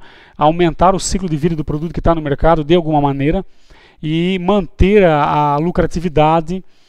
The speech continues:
ao longo do tempo, o que não tem sido fácil. É, eu vou comentar e colocar um gráfico sobre isso, mas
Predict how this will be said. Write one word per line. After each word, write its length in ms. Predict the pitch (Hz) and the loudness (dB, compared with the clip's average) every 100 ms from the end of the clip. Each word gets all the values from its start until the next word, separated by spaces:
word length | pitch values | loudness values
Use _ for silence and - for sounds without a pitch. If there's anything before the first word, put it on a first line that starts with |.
| _ | _
ao 160 | - 160 | 0 2
longo 300 | 170 175 175 | 2 0 -2
do 100 | 185 | -4
tempo, 380 | - 147 131 143 | -2 -2 -4 -8
o 60 | |
que 120 | - 170 | -4 -2
não 120 | 170 | 0
tem 160 | 180 | -2
sido 200 | 151 - | 0 -2
fácil. 540 | 180 170 143 131 - 131 _ _ _ _ _ _ _ _ | -2 0 0 -2 -10 -14 _ _ _ _ _ _ _ _
É, 360 | - 151 147 147 | -2 0 2 2
eu 60 | 156 | 2
vou 140 | 185 | 0
comentar 520 | - 170 156 160 170 | -2 -2 0 4 4
e 40 | 156 | 2
colocar 280 | 156 147 | 0 -2
um 60 | 151 | 0
gráfico 320 | 147 156 - | 2 2 0
sobre 280 | - 160 160 | -6 -4 -2
isso, 280 | 139 - - | -2 -4 -6
mas 320 | 160 165 | -2 -2